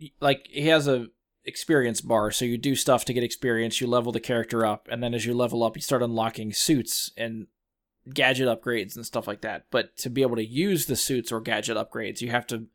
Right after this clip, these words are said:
collect specific tokens tied to specific challenges or other side missions that you're doing. So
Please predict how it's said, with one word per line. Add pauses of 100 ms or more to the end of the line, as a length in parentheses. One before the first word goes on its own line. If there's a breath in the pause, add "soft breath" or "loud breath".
(640 soft breath)
collect
specific
tokens
tied
to (300)
specific
challenges
or
other
side
missions
that
you're
doing.
So